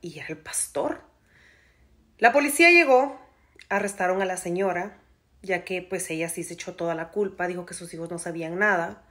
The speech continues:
Se la llevaron a una clínica psiquiátrica por unos meses, ya después la transfirieron a una cárcel de mujeres y, pues, hasta el día de hoy ella sigue ahí. Ya para este tiempo mi amiga era mayor de edad,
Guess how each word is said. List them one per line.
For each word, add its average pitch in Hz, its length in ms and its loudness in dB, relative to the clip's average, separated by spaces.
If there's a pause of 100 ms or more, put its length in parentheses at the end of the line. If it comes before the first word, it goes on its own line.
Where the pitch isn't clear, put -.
(640)
Se - 120 2
la 247 100 10
llevaron 247 300 8
a 269 60 4
una 240 260 2
clínica 208 440 -2
psiquiátrica 196 720 -4
por 185 140 -2
unos 170 280 -4
meses, 180 540 -6
ya 190 180 -2
después 185 300 -4
la 196 80 0
transfirieron 180 580 -4
a 175 60 -6
una 170 260 -6
cárcel 175 380 -8
de 175 80 -6
mujeres 170 560 -8 (680)
y, 208 120 -6
pues, 202 180 -6
hasta 185 220 -6
el 175 80 -4
día 180 200 -2
de 190 100 -2
hoy 180 340 -4
ella 165 240 -8
sigue 165 320 -10
ahí. 165 280 -10 (1080)
Ya 247 240 4
para 262 120 4
este 269 160 -2
tiempo 247 380 -4
mi 247 80 -4
amiga 214 580 -6
era 196 200 -4
mayor 190 360 -4
de 202 100 -4
edad, 202 360 -2